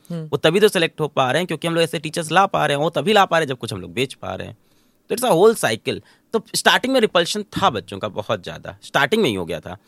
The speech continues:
Speaker 1: हम्म।
Speaker 2: कि पैसा ले रहे हो यार, तुम business करना है, तुमको ऐसा करना है, वैसा करना है। फिर मैंने डांट दिया था। <laughs>
Speaker 1: वो भी आप hesitate नहीं करते, फटाक से बोल
Speaker 2: पहले
Speaker 1: देते हो।
Speaker 2: सुना मैंने कुछ दिन, फिर मैंने डांटा।
Speaker 1: हाँ।
Speaker 2: बहुत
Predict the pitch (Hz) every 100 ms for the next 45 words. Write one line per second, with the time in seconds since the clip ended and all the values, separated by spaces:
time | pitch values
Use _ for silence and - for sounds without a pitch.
0 | - 165 151 143 131 127 113 107 95 92
1 | 95 95 101 98 90 98 101 - 90 87
2 | 87 82 87 85 92 92 101 90 87 90
3 | 90 92 82 82 85 120 110 95 107 -
4 | - - 440 - 508 - 539 - - -
5 | - - 370 - - - 269 202 294 320
6 | 285 254 202 208 220 196 208 147 120 139
7 | 190 190 - - 202 165 156 208 269 262
8 | 220 196 165 160 151 139 160 - 196 202
9 | - - - - 415 - - - 392 180
10 | 156 156 175